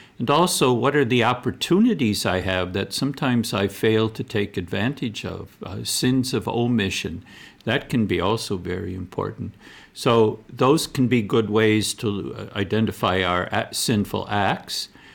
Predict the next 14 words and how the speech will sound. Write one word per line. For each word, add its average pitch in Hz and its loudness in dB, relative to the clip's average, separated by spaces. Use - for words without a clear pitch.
And 107 -2
I 113 2
think 113 -2
the 101 -4
Beatitudes 104 -2
can 98 -4
be, 98 0
uh, 95 -4
an 101 -6
impulse 110 -2
for 107 2
identifying 101 0
the 90 -4
attitudes, 107 -2